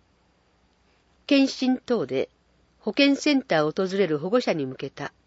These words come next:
スマホ育児の弊害についての啓発等は可能であると考えます。交通事故防止について。質問。高齢者に対する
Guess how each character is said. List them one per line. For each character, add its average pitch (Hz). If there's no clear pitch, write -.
ス -
マ 262
ホ 262
育 269
児 170
の 139
弊 175
害 156
に 196
つ -
い 226
て 165
の 143
啓 180
発 -
等 160
は 139
可 180
能 220
で 220
あ 226
る 190
と 123
考 -
え 131
ま 120
す。 -
交 285
通 269
事 277
故 -
防 208
止 214
に 196
つ 196
い 170
て。 -
質 -
問。 156
高 285
齢 285
者 175
に 151
対 156
す -
る 151